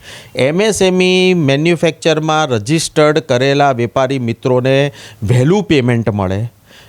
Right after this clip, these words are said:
એ લોકોની સાયકલ વહેલી ફરે, તેને માટે સરકારશ્રીએ લાવવામાં આવેલો આ કાયદો છે. સરકારશ્રીનો હેતુ બહુ ચોખ્ખો છે, બહુ સારો છે કે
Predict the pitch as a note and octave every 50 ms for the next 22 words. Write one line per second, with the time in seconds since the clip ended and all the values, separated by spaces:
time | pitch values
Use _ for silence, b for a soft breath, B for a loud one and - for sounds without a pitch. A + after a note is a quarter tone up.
0 | B B - C3+ D#3 E3 F3 E3 - D#3+ D#3 D#3 D#3 D#3+ C#3+ - D3 B2 B2+ -
1 | - B2+ A2 G2 E2+ G2+ G#2+ A#2 C3 F3+ G#3 G3 - - C3 A2 G#2+ G#2+ G2+ G#2+
2 | - - A#2+ A#2+ C#3+ F3 F3 E3 D#3 C#3+ B2 D#3+ D#3+ D3 - C3 A2+ A2+ - D#3+
3 | D#3+ D#3+ D#3 - - D3 C#3 C#3+ D3 D3 C#3+ C3+ G#2+ G2+ A2 A#2 C3+ C#3 C3+ C3+
4 | B2+ A#2+ A2+ A2+ A#2+ A#2 A#2 A#2 A2+ - - F2 F#2 F#2+ G2 B2 C3+ C#3 - C#3+
5 | D3 D3+ B B B B B B - C3+ B2+ A#2 - - D#3+ D#3+ D3+ - - D3+
6 | C#3+ D3+ C3+ A2 A2+ B2 A#2+ - E3+ E3+ D#3+ B2+ A2 G#2 G#2 B2+ E3 E3+ - -
7 | - A#2+ G2 - - - - E3+ F3+ F3+ - F3 F3 F3 F3 F3 B B B B
8 | B - B2+ C#3 D3 C3 - - A2+ G2 G#2+ B2+ D#3 F#3 F#3+ F#3 - - F3 F3
9 | F#3 F3+ B B B B B - D3 D#3 C#3